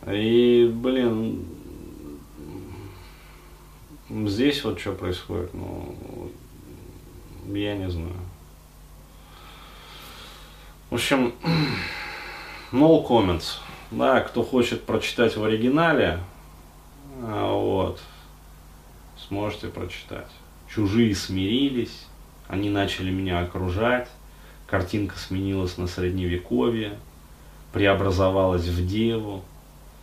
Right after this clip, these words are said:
слева выше замечаю образ колдуна, втя-, втягиваю его в правую руку и сделал из него шар, вставил шар в грудь, как раз откуда выходили импульсы энергии.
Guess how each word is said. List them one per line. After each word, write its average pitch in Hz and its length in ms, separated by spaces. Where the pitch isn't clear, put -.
слева 101 480
выше 98 260
замечаю 95 560
образ 90 220
колдуна, 90 800
втя-, 110 500
втягиваю 98 500
его 95 100
в 87 60
правую 98 440
руку 113 240
и 95 40
сделал 92 340
из 90 80
него 90 240
шар, 95 520
вставил 104 440
шар 95 320
в 92 200
грудь, 127 500
как - 180
раз 110 240
откуда 101 380
выходили 98 480
импульсы 98 640
энергии. 98 580